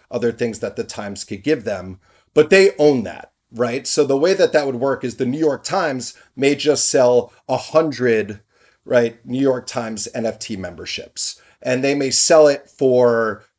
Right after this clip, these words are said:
five thousand dollars a piece. The hundred people who own that unique membership now own it. So they're going to get the benefits of whatever that membership gives them. Maybe it's access to all of the events, it's more exclusive content, it's the ability to join,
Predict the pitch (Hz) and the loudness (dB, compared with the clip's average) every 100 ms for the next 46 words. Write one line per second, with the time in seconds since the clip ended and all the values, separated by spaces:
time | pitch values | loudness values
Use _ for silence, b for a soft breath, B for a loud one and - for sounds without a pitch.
0 | _ 135 127 - 117 117 113 98 92 90 | _ 2 2 0 -2 -2 -4 -6 -6 -8
1 | 87 95 - 58 - - - _ _ _ | -12 -16 -18 -10 -6 -8 -10 _ _ _
2 | _ _ _ _ - 135 139 135 123 - | _ _ _ _ -6 0 0 0 -2 -8
3 | - - 196 180 135 - 170 156 131 123 | -4 2 2 2 -4 -6 0 2 4 2
4 | 120 98 131 120 117 - 151 160 143 120 | -2 -4 0 0 0 2 6 6 6 2
5 | 120 - 110 117 127 123 123 120 143 160 | -4 -6 -2 -2 -2 -4 -4 -2 -2 0
6 | 151 - 113 104 b b 151 160 - 175 | -2 -2 -2 -4 b b 4 4 6 4
7 | 127 - _ - - 143 135 151 160 160 | 2 -4 _ -2 4 4 6 4 6 4
8 | 147 135 - 127 160 147 151 - 143 - | 4 2 2 0 2 2 2 2 -2 0
9 | 131 107 - - - 139 147 135 123 131 | 0 0 -4 -8 2 4 4 2 0 -2
10 | 123 - 117 - 127 98 95 98 113 117 | -4 -4 -6 -4 -6 -6 -10 -8 -8 -8
11 | 107 - 123 117 131 - 123 107 107 107 | -10 -10 -10 -8 -6 -6 -4 -4 -4 -6
12 | 110 226 208 185 - 120 123 113 104 - | -2 4 4 2 -4 -8 -6 -6 -6 -10
13 | 113 - 104 - 214 180 - 151 120 110 | -10 -10 -12 -6 -4 -2 0 0 0 -8
14 | 127 98 117 113 113 107 - 104 110 104 | -10 -4 -2 -2 -4 -10 -10 -8 -6 -6
15 | 98 | -8